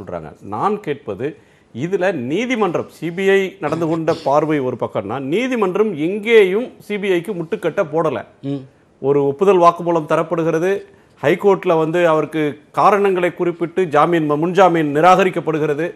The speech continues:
Speaker 1: கொடுத்து வந்த முன்ஜாமீனை ரத்து செய்றாங்க. நிராகரிப்புன்னு சொல்றதை விட கொடுத்து வந்த கைதுக்கு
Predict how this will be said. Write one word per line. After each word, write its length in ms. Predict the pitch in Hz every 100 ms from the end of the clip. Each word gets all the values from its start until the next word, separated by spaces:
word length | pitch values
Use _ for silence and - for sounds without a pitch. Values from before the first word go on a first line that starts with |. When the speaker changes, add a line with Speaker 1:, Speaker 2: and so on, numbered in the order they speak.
| - _ _
Speaker 1:
கொடுத்து 440 | - 220 - 294 254
வந்த 80 | 233
முன்ஜாமீனை 400 | 226 226 220 240
ரத்து 240 | 208 233
செய்றாங்க. 300 | 220 170 127
நிராகரிப்புன்னு 580 | 123 202 208 208 202 190
சொல்றதை 220 | 180 170
விட 340 | 170 165 151 - - _ _ -
கொடுத்து 360 | 214 269 -
வந்த 480 | 269 226 240 262 - - - -
கைதுக்கு 480 | 208 220 220 208